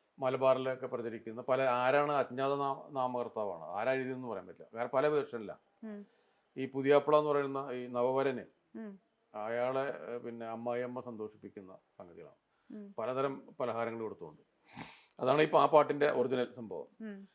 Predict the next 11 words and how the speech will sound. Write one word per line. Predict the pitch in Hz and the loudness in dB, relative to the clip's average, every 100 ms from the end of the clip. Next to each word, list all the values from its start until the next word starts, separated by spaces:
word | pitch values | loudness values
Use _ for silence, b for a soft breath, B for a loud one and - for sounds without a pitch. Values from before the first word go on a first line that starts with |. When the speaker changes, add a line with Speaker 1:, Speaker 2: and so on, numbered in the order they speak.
| _ | _
Speaker 1:
നമ്മൾ | 123 143 | -6 -2
ഇതിലേക്ക് | 135 139 147 | 2 2 4
വന്നപ്പോ | 175 170 170 | 0 0 0
അത് | 175 | 0
മാറ്റിയിട്ട് | 180 165 156 151 | 2 0 0 -2
വേറെ | 151 139 139 135 | 2 2 2 -2
ഒരു | 143 | -4
ദുരന്ത | 135 123 131 127 | -2 -2 -2 0
കഥാപാത്രമാക്കി | 143 - 127 127 123 120 117 107 | 0 -2 -2 0 0 -2 -4 -4
മാറ്റി | 104 95 85 | -4 -6 -8
മാത്രം. | 78 - | -16 -18